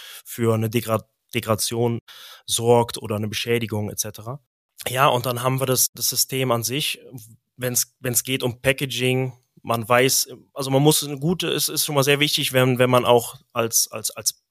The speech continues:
die Person, die das Packaging macht, gut versteht, wie alles funktioniert und wie man verschiedene Teile sortieren kann,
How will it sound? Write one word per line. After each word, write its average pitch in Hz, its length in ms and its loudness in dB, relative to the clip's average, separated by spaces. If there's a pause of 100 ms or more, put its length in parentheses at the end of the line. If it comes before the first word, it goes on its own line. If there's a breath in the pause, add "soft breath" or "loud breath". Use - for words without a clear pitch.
(220)
die 120 80 -2
Person, 120 300 0
die 120 60 -2
das 113 100 0
Packaging 120 640 -4
macht, - 400 -4 (100)
gut 127 180 -6
versteht, 123 420 -6
wie 117 80 -6
alles 117 180 -2
funktioniert 117 640 -4
und 113 180 -8
wie 117 80 -4
man 120 160 0
verschiedene 117 400 -4
Teile 113 380 -2
sortieren 117 540 0
kann, 113 280 -6